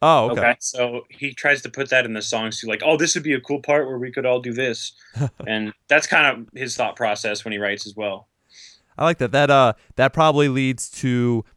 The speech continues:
Speaker 1: pretty epic ideas for, uh, for your music videos as well.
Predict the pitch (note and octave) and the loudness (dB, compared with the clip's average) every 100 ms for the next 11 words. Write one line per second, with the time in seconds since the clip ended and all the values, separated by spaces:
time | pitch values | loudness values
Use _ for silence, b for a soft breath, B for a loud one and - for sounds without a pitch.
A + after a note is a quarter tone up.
0 | - C#3+ C3 B2+ - A#2+ - B2 A#2 - | -2 0 2 0 0 -2 0 0 0 0
1 | A2+ G#2+ A#2 A#2 A2 - - A2 G#2+ G#2 | -2 0 0 2 0 -2 -2 2 4 4
2 | G2+ F#2+ G2 F#2+ F#2 - - A#2 G#2 G#2 | 2 2 0 0 -2 -6 -6 -4 -2 -2
3 | B2 G#2+ - C#3+ G2+ F2 E2 G2 G#2 - | -2 -2 -2 -2 0 -2 -6 -4 -4 -4